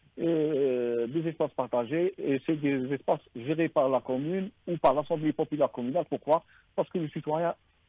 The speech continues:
euh, justement, élu ses, ses, ses, ses, ses, ses représentants pour, ses, euh, pour gérer, euh, ses besoins au quotidien.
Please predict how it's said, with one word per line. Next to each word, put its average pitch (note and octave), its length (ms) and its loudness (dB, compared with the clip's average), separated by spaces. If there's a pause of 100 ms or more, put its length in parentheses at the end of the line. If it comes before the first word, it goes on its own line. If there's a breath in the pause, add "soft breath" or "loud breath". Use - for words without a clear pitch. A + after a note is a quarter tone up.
(220)
euh, D3+ 180 0 (140)
justement, D#3 500 2 (380)
élu D#3 340 4 (100)
ses, C#3 380 2
ses, B2 300 0
ses, A#2+ 240 -2
ses, A2 800 -4 (100)
ses, A2 500 -6
ses A#2 100 -4
représentants C#3 680 -2 (300 soft breath)
pour, F#3 280 4 (220)
ses, E3 280 2
euh, B2 560 -2
pour D#3 160 0
gérer, D3 460 2
euh, A#2 280 -2
ses D3 80 -4
besoins C3+ 320 -2
au A#2 40 -2
quotidien. F#2 360 -10